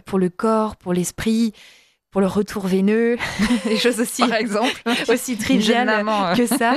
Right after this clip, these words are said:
Speaker 2: <laughs> c'est important pour elle.
Speaker 1: Mais
Speaker 2: Ouais.
Speaker 1: la lenteur,
Speaker 2: Ouais.
Speaker 1: euh, de la marche, euh, finalement, nous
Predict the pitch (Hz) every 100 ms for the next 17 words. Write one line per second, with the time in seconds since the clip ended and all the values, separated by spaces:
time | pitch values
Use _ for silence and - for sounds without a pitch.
0 | - - 233 233 196 202 - 220 208 220
1 | 214 208 202 196 - _ 185 185 202 226
2 | 254 - 262 254 240 165 190 190 185 180
3 | 190 214 208 208 240 247 - 196 185 -
4 | 208 202 226 220 190